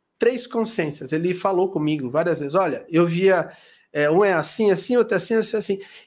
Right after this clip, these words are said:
Ele falou que vo-, volta e meia aparecia ali pra eles.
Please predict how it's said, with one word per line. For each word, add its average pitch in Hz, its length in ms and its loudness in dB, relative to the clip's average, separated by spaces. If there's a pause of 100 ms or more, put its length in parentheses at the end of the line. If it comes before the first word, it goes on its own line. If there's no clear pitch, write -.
Ele 202 140 2
falou 214 220 0
que - 280 -12
vo-, 156 720 -2
volta 220 380 0
e - 20 -2
meia 220 180 2
aparecia 226 440 0
ali 208 140 -4
pra 240 220 0
eles. 170 420 2